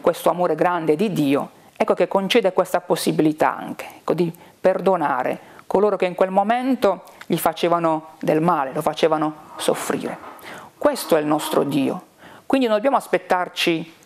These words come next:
un Dio, appunto, che risolva i nostri problemi magicamente, come se fosse il genio della lampada. Ci rivolgiamo a Lui, chiediamo quello che abbiamo bisogno e Lui soddisfa i nostri,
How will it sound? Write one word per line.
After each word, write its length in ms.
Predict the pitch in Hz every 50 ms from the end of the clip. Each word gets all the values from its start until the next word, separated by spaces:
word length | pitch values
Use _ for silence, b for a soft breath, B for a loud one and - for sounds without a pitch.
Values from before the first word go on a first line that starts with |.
| _ _ _ _ _ -
un 280 | - 196 196 196 190
Dio, 240 | 170 202 226 226 208
appunto, 840 | 180 - - - 190 208 208 202 196 202 196 180 170 160 175 - - - - - - -
che 120 | - 185
risolva 720 | 180 196 180 - 202 185 170 160 160 147 151 151 - - -
i 80 | - 185
nostri 380 | 175 170 175 165 - - 165
problemi 680 | - - - 165 151 160 180 185 180 170 160 151 156 - - _ _ _ _ - -
magicamente, 880 | - - 160 160 151 156 - - 156 156 156 143 143 139 127 131 - 160
come 180 | - 175 165 160
se 140 | 160 165 160
fosse 640 | 160 - 165 160 - - - 165 156 147 143 151 - - - B B B B B B B B B B
il 160 | B 180 165
genio 240 | 151 156 185 185 175
della 180 | 156 156 160 160
lampada. 600 | 160 156 151 139 139 131 - 135 135 139 - 147 - - _ _ b b b b b b b b b b _
Ci 140 | - - 190
rivolgiamo 480 | 180 180 175 185 175 190 208 196 202
a 40 | 240
Lui, 480 | 285 240 165 170 190 226 220 175 160 170 - - _ -
chiediamo 580 | - - 190 175 175 185 175 165 160 170 170
quello 220 | 160 - 175 165 156
che 100 | 156 165
abbiamo 260 | 160 - 175 170 170
bisogno 720 | 175 254 240 - 151 139 139 143 151 156 165 175 - - -
e 100 | 180 175
Lui 200 | 170 190 202 185
soddisfa 540 | - - 170 160 147 170 165 - - - 147
i 80 | 147
nostri, 500 | 151 151 147 - - - - 147 143 -